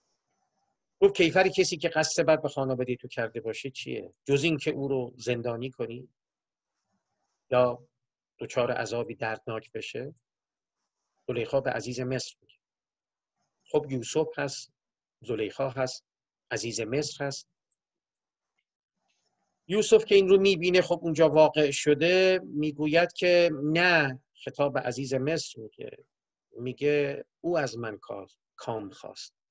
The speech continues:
قال هی راودتنی عن نفسی و شهد شاهد من اهلها ان کان قمیصه قد من قبل فصدقت و هو من الکاذبین.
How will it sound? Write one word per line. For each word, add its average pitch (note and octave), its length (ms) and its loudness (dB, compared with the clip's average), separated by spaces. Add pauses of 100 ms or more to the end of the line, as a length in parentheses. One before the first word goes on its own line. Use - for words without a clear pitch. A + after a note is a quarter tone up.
(840)
قال D3 320 4
هی D#3+ 540 4 (420)
راودتنی B2+ 1800 -2 (500)
عن C3+ 160 0
نفسی B2 400 -2
و A2+ 140 -4
شهد D#3+ 420 2
شاهد D3+ 420 4
من C#3 240 -2
اهلها C3 460 -2
ان C#3 200 -4
کان D3+ 280 -2
قمیصه C#3 580 -2 (300)
قد D3+ 300 0
من D3 360 0
قبل D3+ 420 -2 (880)
فصدقت D#3 640 0
و C3+ 60 -2
هو B2+ 260 -2
من C#3 140 -4
الکاذبین. A#2 760 -6